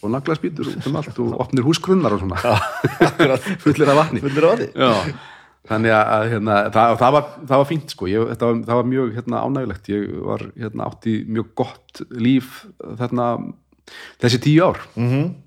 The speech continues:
Speaker 1: Frá tíu til nítján.
Speaker 2: Já.
Speaker 1: Og þá, hérna, þá sem sagt kemst ég inn í Leiklistarskóla Íslands sem þá var til.
Speaker 2: Þannig að stefnan er strax þarna bara?
Speaker 1: Já, eh, ég byrjaði að leika í,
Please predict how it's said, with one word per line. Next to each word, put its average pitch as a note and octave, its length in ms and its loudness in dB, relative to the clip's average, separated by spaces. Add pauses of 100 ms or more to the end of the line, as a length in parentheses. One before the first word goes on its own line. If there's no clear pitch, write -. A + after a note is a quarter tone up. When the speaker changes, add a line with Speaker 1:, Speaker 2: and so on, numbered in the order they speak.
(120)
Speaker 1:
Frá A2 240 -4 (120)
tíu C3 340 2
til C3 180 -4
nítján. B2+ 380 -2 (420)
Speaker 2:
Já. A2+ 200 0 (100)
Speaker 1:
Og F#2+ 180 -12
þá, A2+ 200 0
hérna, B2 400 -2 (560)
þá - 260 -2
sem C3+ 180 0
sagt G#2 380 -2 (140)
kemst - 340 -2
ég G#2+ 160 0
inn G#2+ 180 -2
í F#2+ 160 -2 (680)
Leiklistarskóla F#2+ 1200 -6
Íslands - 460 -8 (140)
sem F#2+ 160 -12
þá F#2+ 100 -16
var F#2+ 160 -8
til. - 260 -14
Speaker 2:
Þannig A2 300 0
að G#2 80 2
stefnan B2+ 420 2
er A#2 100 2
strax - 420 0
þarna G#2+ 240 0
bara? F2 220 -8
Speaker 1:
Já, A#2 200 6 (600)
eh, B2+ 340 2 (160)
ég A2 160 -4
byrjaði D3 240 6
að C3+ 80 0
leika C3+ 460 2 (1200)
í, A#2+ 160 2